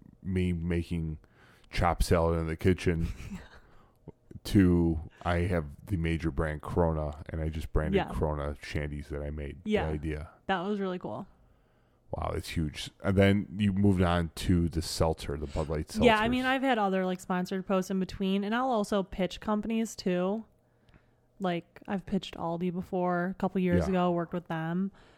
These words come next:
Speaker 2: Um, so it's kind of a mix of both pitching companies and then going on these influencer networks and applying with my recipe ideas.
Speaker 1: Yeah.
Speaker 2: Um, like, this past week, I've signed, like, three contracts
Speaker 1: Wow.
Speaker 2: for sponsored posts.
Speaker 1: Can you talk
Speaker 2: So, like,
Speaker 1: about 'em?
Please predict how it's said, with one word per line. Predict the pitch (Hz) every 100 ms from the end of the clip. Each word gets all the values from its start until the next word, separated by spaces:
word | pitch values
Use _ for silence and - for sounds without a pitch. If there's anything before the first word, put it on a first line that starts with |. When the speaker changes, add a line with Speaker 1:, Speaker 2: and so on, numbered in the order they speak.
| _ -
Speaker 2:
Um, | 185 175 160 - - 208 202 _ _ _ _ _ _ _ _
so | - 226
it's | 220
kind | 240 226
of |
a | 254
mix | 220 196
of | 190 170
both | 165 165 185 -
pitching | 190 180 185
companies | 190 185 196 196
and | 190
then | 180 180
going | 175
on | 170 170
these | 175 -
influencer | - 196 196 196 208
networks | 208 214 214 -
and |
applying | 185 190 170 170 180 190
with | 180 -
my | 175 170
recipe | 170 170 - 214
ideas. | 220 240 240 -
Speaker 1:
Yeah. | - 87 76 - _ -
Speaker 2:
Um, | 196 185 170 170 208 196 _ _ _ 202
like, | 196
this | - 190
past | 190 185 185 - - -
week, | 185 185 190
I've | 185 180 - -
signed, | - 170
like, | 170 175
three | - 175
contracts | 208 214 240 240 247 - - - - -
Speaker 1:
Wow. | 87
Speaker 2:
for | 82
sponsored | - 254 269 -
posts. | 277 269 - - -
Speaker 1:
Can | -
you | -
talk | -
Speaker 2:
So, | 262
like, | 226
Speaker 1:
about | 95
'em? | 113